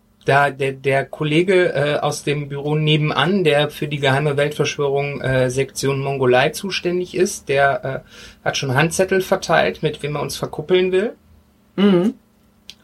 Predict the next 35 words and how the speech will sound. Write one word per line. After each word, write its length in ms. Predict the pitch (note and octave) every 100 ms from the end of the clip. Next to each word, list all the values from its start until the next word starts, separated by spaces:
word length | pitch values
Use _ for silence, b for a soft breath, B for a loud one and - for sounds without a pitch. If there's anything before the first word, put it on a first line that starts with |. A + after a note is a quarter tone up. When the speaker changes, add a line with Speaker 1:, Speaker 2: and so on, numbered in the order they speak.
| b b b b b _ _ -
Speaker 1:
Äh, 260 | B2+ C3+
das 220 | C3 C3+ -
waren 220 | C3+ D3
nur 120 | D3
irgendwelche 560 | B2 D3 C#3 B2+ - C3
Kamele. 640 | C#3 C#3 C#3+ D#3 F3 G#3+ B B B B B _ _ _
Speaker 2:
Ja, 100 | E3+
jetzt 200 | F3+ F3+ F3
wo 60 |
alles 300 | - E3 E3+
offen 280 | - G#3+ G3+
ist 200 | - -
und 120 | D#3
Ehe 220 | C#3+ E3
für 160 | E3 D#3+
alle 180 | - D3+
möglich 380 | D3 D#3 F#3 D3+
ist, 180 | F3
ist, 220 | - D#3+ - -
äh, 380 | C#3+ C3+ G2 - - - _ _ _ - _ -
für 180 | B2+ -
alle 240 | C3+ E3+ F#3
mit 260 | G#3+ G#3
allem 300 | C#3 C3+ C3
auch 240 | B2+ B2+ B2
wahrscheinlich, 420 | A#2+ B2 A#2+ A2+
oder? 260 | C3 B2+
Speaker 1:
Für 260 | A#2+ E3 D#3+
alle 200 | E3 E3+
mit 240 | E3 F3
allen 440 | - C#3+ E3 F3 F3
und 380 | C#3+ D3+ - -
total 440 | D#3 D3+ C#3+ D#3
verpflichtend, 960 | D#3+ D#3+ - D3+ D#3+ - G3 F#3+ G3 -
also 340 | C3+ C#3 C3+